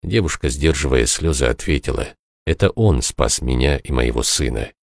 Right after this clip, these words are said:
Он ушёл ровно в тот день, когда мой сын Саид принёс первую зарплату, и мы больше не нуждались в помощи».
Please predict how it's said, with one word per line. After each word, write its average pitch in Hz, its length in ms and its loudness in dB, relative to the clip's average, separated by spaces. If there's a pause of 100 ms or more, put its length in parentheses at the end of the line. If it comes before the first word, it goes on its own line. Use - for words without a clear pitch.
(160)
Он 90 200 4
ушёл 101 320 4
ровно 110 380 4
в - 80 -8
тот 80 240 0
день, 110 340 2
когда 71 320 2
мой 67 180 2
сын 69 300 0
Саид 71 500 0
принёс 65 340 0
первую 65 440 0
зарплату, - 720 0 (280)
и 65 80 -2
мы 64 140 2
больше 78 320 0
не 78 100 2
нуждались 80 540 0
в - 180 -16
помощи». - 600 -2